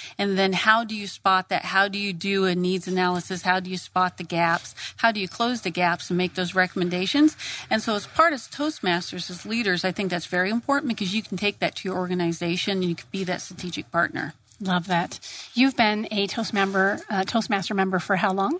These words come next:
Speaker 1: Four years.
Speaker 2: For four years. And
Speaker 1: Mm-hmm.
Speaker 2: what's been your greatest joy or really even the greatest benefit that you've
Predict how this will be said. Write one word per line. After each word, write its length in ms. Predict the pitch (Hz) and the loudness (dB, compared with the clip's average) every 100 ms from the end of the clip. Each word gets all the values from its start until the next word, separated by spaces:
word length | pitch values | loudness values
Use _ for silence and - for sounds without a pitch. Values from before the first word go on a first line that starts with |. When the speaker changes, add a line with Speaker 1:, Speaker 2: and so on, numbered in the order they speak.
| - | -6
Speaker 1:
Four 180 | - 277 | 2 4
years. 320 | 254 175 175 - | 4 0 -6 -12
Speaker 2:
For 180 | - 233 | -4 -2
four 240 | - 220 | 0 2
years. 300 | 202 196 180 | 2 2 2
And 80 | 185 | 2
Speaker 1:
Mm-hmm. 80 | 220 | 4
Speaker 2:
what's 160 | 302 - | 2 4
been 180 | 302 | 6
your 140 | 269 202 | 6 4
greatest 460 | - 202 208 - | 2 0 2 -2
joy 400 | - 196 196 196 | 0 2 4 4
or 100 | 190 | 2
really 240 | 180 190 196 | 2 2 0
even 160 | 185 | 0
the 80 | 180 | 0
greatest 460 | 170 180 185 180 160 | 2 2 2 -2 0
benefit 680 | 185 190 180 185 165 - - - - | 2 2 0 2 2 0 -14 -16 -2
that 180 | - - | 2 2
you've 240 | 196 220 | 2 0